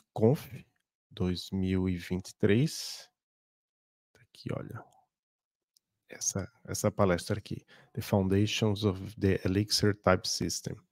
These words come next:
Então, eu não entendi e várias pessoas me ajudaram, eu agradeci aqui no, no Twitter, mas eu, eu acho que a confusão que eu fiz talvez ajude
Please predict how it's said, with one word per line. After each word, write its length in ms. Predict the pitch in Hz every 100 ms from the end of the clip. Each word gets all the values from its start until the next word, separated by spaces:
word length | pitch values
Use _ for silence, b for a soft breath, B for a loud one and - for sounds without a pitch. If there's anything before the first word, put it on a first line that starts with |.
| b b b b b _
Então, 240 | - 262 - _ _
eu 360 | 196 214 240 220
não 340 | 165 170 196 202
entendi 580 | 139 127 104 101 147 -
e 100 | 127
várias 480 | 107 127 147 131 -
pessoas 460 | 117 104 - 101
me 100 | 101
ajudaram, 480 | 92 90 90 90 95
eu 80 | 92
agradeci 680 | 90 90 - - - 90
aqui 360 | 87 87 - 92
no, 360 | 90 90 90 - _ _ _ - b b b _ _
no 160 | - 92
Twitter, 720 | - 98 110 127 - 131 135 - -
mas 300 | - 104 107
eu, 160 | 110 107 - - - _ _ _ _ -
eu 160 | 127 113
acho 380 | 120 120 -
que 200 | 127 117
a 80 | 107
confusão 960 | 107 139 131 127 104 101 123 143 175 196
que 100 | -
eu 80 | 110
fiz 840 | 95 - 120 143 123 - - - -
talvez 460 | - 101 104 110 107
ajude 580 | 101 92 101 104 -